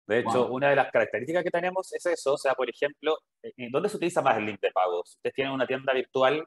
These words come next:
Speaker 1: que no tiene una página web y tiene Instagram y están vendiendo algo, eh, ustedes pueden mandar el link de pago y es súper fácil. Se hace a través de la aplicación o, y no tiene ningún tema. Ahora, de hecho, no solamente eso, ustedes pueden enviarle un link de pago, o sea, y de cobro a sus amigos.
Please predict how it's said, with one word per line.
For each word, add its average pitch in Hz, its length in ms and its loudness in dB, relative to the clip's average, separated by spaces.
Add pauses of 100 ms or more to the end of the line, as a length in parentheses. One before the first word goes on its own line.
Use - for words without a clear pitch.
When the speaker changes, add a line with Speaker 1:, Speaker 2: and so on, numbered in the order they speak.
(120)
Speaker 1:
que 113 60 -4
no 113 80 -4
tiene 123 160 0
una 120 40 0
página 123 300 0
web 123 160 2
y 117 80 -2
tiene 117 200 -6
Instagram 123 480 0 (440)
y 104 80 -4
están 120 200 0
vendiendo 120 420 2
algo, 143 440 2
eh, 117 340 2
ustedes 123 280 -2
pueden 120 380 2 (100)
mandar 113 240 -2
el 117 80 -6
link 113 300 -12
de 110 80 0
pago 127 380 2
y 110 80 -8
es - 80 -12
súper - 240 -6
fácil. - 340 -8 (160)
Se - 100 -2
hace 113 120 0
a 104 40 -2
través 107 200 2
de 107 60 -2
la 101 80 2
aplicación 147 480 -2 (380)
o, 104 460 0
y 104 260 -16
no 98 100 -10
tiene 107 180 -8
ningún 107 240 -20
tema. 95 280 0 (340)
Ahora, 117 280 8
de 117 100 2
hecho, 120 160 -2
no 135 80 -2
solamente 143 420 2
eso, 135 340 -2
ustedes - 260 -2
pueden 131 140 0
enviarle 135 260 0
un 127 80 -4
link 135 180 -8
de 117 100 0
pago, 139 400 2
o - 40 -4
sea, 131 220 0
y 110 80 -8
de 110 120 0
cobro 151 420 4
a 127 60 -4
sus - 220 -8
amigos. 160 460 -2